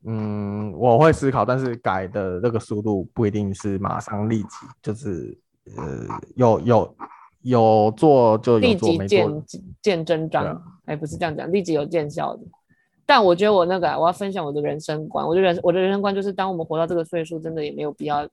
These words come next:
Speaker 2: 为了谁或是什么事而改，对吧？
Speaker 1: 嗯。
Speaker 2: 只要不要影响到你太多啊。OK。
Speaker 1: 我觉得，好。
Speaker 2: 对啊，你讲。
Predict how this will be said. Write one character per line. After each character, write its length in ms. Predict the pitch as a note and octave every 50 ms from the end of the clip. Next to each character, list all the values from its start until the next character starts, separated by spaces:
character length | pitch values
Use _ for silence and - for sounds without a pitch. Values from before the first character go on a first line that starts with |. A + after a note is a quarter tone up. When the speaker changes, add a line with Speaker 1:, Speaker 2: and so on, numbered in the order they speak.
| _
Speaker 2:
为 180 | - D#3+ D#3 D3
了 80 | D3
谁 400 | C3+ - - - - A#2 C3 D3 - -
或 80 | D#3
是 100 | D3 D#3
什 100 | D3 D3+
么 120 | C#3+ D3 D3
事 280 | - - D3 C#3+ D3 - _ _ _ _ _ _
而 140 | - C3+ C#3
改， 360 | - - G#2 - - - - _ _ _ _ _ _ _ _ _ _ _ _ _ _ _ _ _ _ _ _ _ _ _ _ _ _ _ _ _ _ _ _ _ _
对 120 | - D#3 -
吧？ 180 | - F2+ - - - - G#2+
Speaker 1:
嗯。 240 | G2+ G#2 G#2 G2+ G2+ - - - - _ _
Speaker 2:
只 60 | -
要 140 | E3+ F3+ G3
不 100 | F#3 -
要 160 | F3 E3+ E3+
影 100 | D3+ E3+
响 120 | E3 D#3 C#3+
到 100 | D#3 D3+
你 60 | C#3
太 160 | - C#3+ C#3+
多 140 | C#3 - -
啊。 140 | - - - _ _ _ _ _ _ _ - - _ _ _ _ _ _ _ _ _ _ _ _ _ _ _ _ _ _ _ _ _ _ _ _ _ _ _ _ _ _
OK。 460 | C4 D4 - - D4 C#4 B3+ B3+ B3
Speaker 1:
我 140 | B3 F3+ D3
觉 60 | A#2+
得， 220 | A2+ G2+ F2 G2 A2+ - - _ _ - - -
好。 340 | A2+ G2 F#2+ G#2+ G2+ - - - - - _ _ _ _ _
Speaker 2:
对 100 | - E3+
啊， 40 | D#3
你 100 | D#3+ E3+
讲。 220 | - D#3+ D3+ -